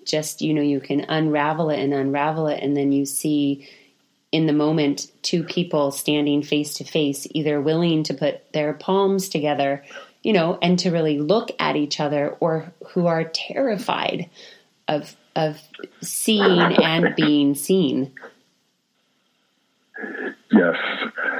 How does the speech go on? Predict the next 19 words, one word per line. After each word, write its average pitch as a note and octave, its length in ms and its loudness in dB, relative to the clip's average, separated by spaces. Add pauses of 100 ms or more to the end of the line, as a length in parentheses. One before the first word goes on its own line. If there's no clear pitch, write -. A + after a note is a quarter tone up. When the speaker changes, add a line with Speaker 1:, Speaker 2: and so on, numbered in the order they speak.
(300)
Speaker 2:
I A#2 180 6 (140)
start A#2 300 4
out G2+ 240 2
my, G2+ 360 4
um, F#2 500 0 (340)
my G2+ 120 6
classes A#2 680 4 (240)
a F2 60 6
lot A2 500 4
of G#2 80 0
times F2+ 440 0
with G2 180 2
a G2 80 4
game G2+ 400 4
that F2 100 4
I F#2 100 4
call - 260 2
animal F#2+ 380 4
magnetism. G2 640 4